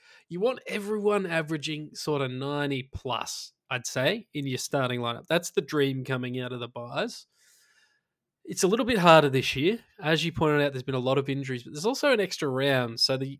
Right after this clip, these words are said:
the, the year goes one week longer for Supercoach. So it's also gonna be harder to maintain a healthy side through the rest of the bye. Um, let's assume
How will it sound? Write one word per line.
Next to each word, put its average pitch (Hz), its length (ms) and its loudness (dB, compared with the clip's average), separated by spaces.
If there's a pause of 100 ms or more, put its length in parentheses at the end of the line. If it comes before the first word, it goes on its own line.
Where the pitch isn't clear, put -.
the, 139 220 -4 (120)
the 151 80 -8
year 185 220 -2
goes 170 280 2
one 151 560 -6 (140)
week 135 300 -8 (220)
longer 143 600 4 (920)
for 143 120 -8
Supercoach. 131 580 -4
So 135 240 -6 (360)
it's - 80 -14
also 180 260 2
gonna 160 180 0
be 135 80 -2
harder 131 400 0
to 127 160 -6
maintain 123 640 -4
a 120 80 -4
healthy 120 280 -6
side 135 320 -6
through 135 180 -8
the 131 100 -12
rest 123 260 -12
of - 60 -20
the 131 200 -16
bye. - 260 -12 (760)
Um, 139 260 -10 (120)
let's 202 240 0
assume 170 640 -2